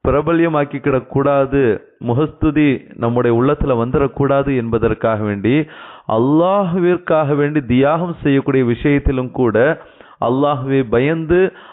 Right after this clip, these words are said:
அல்லாஹ் ஒருவனுக்காக வேண்டி தியாகம் செய்த பெரியோர்களை நாம பார்க்கிறோம். வரலாற்றில் ஒரு செய்தி,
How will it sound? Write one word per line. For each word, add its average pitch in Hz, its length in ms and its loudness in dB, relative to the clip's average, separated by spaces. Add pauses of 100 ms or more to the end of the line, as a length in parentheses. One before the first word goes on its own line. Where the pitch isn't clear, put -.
அல்லாஹ் 151 400 2
ஒருவனுக்காக 156 720 0
வேண்டி 127 240 -4
தியாகம் 127 520 0
செய்த 113 240 2
பெரியோர்களை 113 680 0
நாம 101 220 -2
பார்க்கிறோம். 104 500 -2 (380)
வரலாற்றில் 120 560 0
ஒரு 110 300 2
செய்தி, 110 360 0